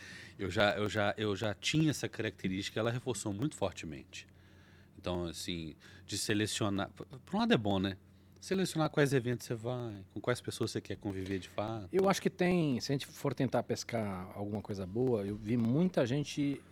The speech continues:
Speaker 2: é, revendo valores.
Speaker 1: Hum.
Speaker 2: Eu acho que isso é importante. É, sobre grana, né, do, do quanto gastava, sobre saúde,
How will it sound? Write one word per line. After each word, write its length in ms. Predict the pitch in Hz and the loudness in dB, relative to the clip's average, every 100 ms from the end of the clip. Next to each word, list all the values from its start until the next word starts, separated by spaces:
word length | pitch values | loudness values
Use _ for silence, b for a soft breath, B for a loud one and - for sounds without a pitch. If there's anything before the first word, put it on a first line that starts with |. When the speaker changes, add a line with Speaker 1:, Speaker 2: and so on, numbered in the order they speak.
| - - | -16 -4
Speaker 2:
é, 120 | 113 | 0
revendo 440 | 117 120 139 156 | 2 4 4 6
valores. 640 | 147 120 104 90 - - - - - - - - - - - - - - - - | 6 6 4 0 -6 -8 -10 -20 -20 -20 -20 -20 -20 -20 -20 -20 -20 -20 -6 0
Speaker 1:
Hum. 220 | 113 98 | 0 2
Speaker 2:
Eu 80 | 117 | 0
acho 100 | - | -2
que 100 | 123 | -6
isso 140 | - | -2
é 40 | 117 | -2
importante. 640 | 123 110 98 85 85 - - - - - - B B B B B B - | -2 -4 -6 -8 -10 -16 -20 -20 -20 -20 -20 B B B B B B -16
É, 260 | 104 98 95 | -10 -8 -8
sobre 340 | - 170 156 156 | -2 0 2 2
grana, 680 | 131 135 131 127 123 120 B B B B B B - | 4 6 6 4 2 0 B B B B B B -8
né, 460 | 104 127 135 110 101 101 | -2 0 0 -2 -6 -12
do, 200 | 117 110 | -12 -8
do 180 | 110 101 | -8 -6
quanto 320 | - 131 107 | -4 -4 -2
gastava, 760 | 113 - - 123 113 107 110 101 | -2 -2 -2 0 0 -2 -4 -6
sobre 540 | - 117 104 113 110 | -6 -6 -4 -4 -4
saúde, 840 | - 123 110 117 120 113 113 110 | -4 -2 0 2 2 2 2 0